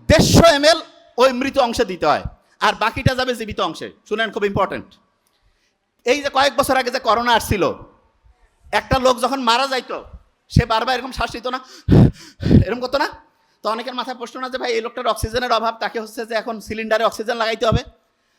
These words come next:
তাই এটা তো একটা নরমাল চিন্তা না যে, "ভাই, ও তো বারবার শ্বাস নিচ্ছে, তাইলে ওকে আমি অক্সিজেন কেন দিব?" কারণ আছে।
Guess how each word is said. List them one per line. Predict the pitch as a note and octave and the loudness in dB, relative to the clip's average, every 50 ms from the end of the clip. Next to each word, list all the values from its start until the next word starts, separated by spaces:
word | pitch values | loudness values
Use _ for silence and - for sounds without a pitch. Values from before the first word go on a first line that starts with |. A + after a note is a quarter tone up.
| _ _ _ _ _ | _ _ _ _ _
তাই | A3+ A#3+ B3 | 0 0 0
এটা | A#3+ C4 B3+ | 0 -4 -6
তো | C#4 | -8
একটা | C4 - C#4 | -8 -8 -10
নরমাল | C4 A#3 A3 A#3 B3 C#4 C#4+ | -6 -4 -4 -4 -2 -4 -6
চিন্তা | C#4 C4+ B3 B3 B3+ | -6 -8 -10 -8 -8
না | C4 B3+ | -6 -6
যে, | B3 B3+ | -6 -2
"ভাই, | B3+ C4 | 0 0
ও | C4+ B3+ | 0 0
তো | B3+ C4+ | 0 0
বারবার | C4 A#3 B3+ C#4 C4+ C#4+ | 0 0 0 2 0 2
শ্বাস | - - C4+ B3+ - | 4 4 2 2 0
নিচ্ছে, | - A#3 - - | -4 -6 -6 -4
তাইলে | G#3 A3 A3+ A#3 - | -2 0 0 0 0
ওকে | A#3 B3 | 0 0
আমি | B3+ C4 | 0 0
অক্সিজেন | B3+ A3+ - C4+ B3 C4 B3+ | -2 -2 -2 -8 -14 -10 -4
কেন | - B3 A#3+ A#3 | -2 -2 -2 -2
দিব?" | G#3 F3+ C#3+ G2+ | -2 -4 -4 -2
কারণ | - G3 F#3+ F#3 E3 | -2 -2 0 0 -2
আছে। | C#3 - - | -6 -8 -10